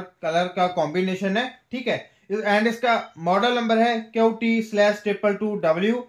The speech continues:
बीके मतलब black, ठीक है। तो अभी मैं आपको एक बार चारों ओर से box दिखा देता हूँ। Box थोड़ा सा पुराना हो चुका है, but बिल्कुल brand new condition में आपको अंदर से player मिलने वाला है। and यहाँ पर भी आपको Sharp का वही radio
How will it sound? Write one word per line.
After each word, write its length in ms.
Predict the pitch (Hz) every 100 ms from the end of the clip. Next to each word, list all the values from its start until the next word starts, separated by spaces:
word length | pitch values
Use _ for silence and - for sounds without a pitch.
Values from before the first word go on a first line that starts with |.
| _ _ -
बीके 300 | 175 185 220
मतलब 340 | 208 202 226
black, 360 | 190 180 143 - - _
ठीक 160 | 226 220
है। 80 | 147 - _ _ -
तो 80 | 220
अभी 380 | 202 196 262 233
मैं 120 | 208
आपको 320 | 202 208 226
एक 120 | 220
बार 160 | 214 220
चारों 300 | 220 202 233 220
ओर 100 | 196
से 140 | 214
box 280 | 180 190 185
दिखा 280 | 196 196 190
देता 220 | 190 226
हूँ। 140 | 220
Box 300 | 185 196 -
थोड़ा 180 | 220 226
सा 120 | 220 214
पुराना 360 | 214 185 202
हो 120 | 208
चुका 240 | 208 208 226
है, 100 | 185
but 140 | 208 180
बिल्कुल 380 | 180 196 220 196
brand 220 | 170 170 180
new 80 | 196
condition 380 | 202 196 196
में 80 | 202
आपको 200 | 190 185
अंदर 220 | 190 175 185
से 160 | 220
player 460 | 220 185 180 208 220 - 175
मिलने 220 | 175 175
वाला 220 | 156 147
है। 200 | 135 127 - - _ -
and 200 | 190 180
यहाँ 240 | 175 208 226
पर 200 | 220 220
भी 100 | 226
आपको 520 | 214 220 226 226 226 - _ -
Sharp 260 | 190 196 190
का 80 | 214
वही 300 | 196 202 214
radio 400 | 196 190 208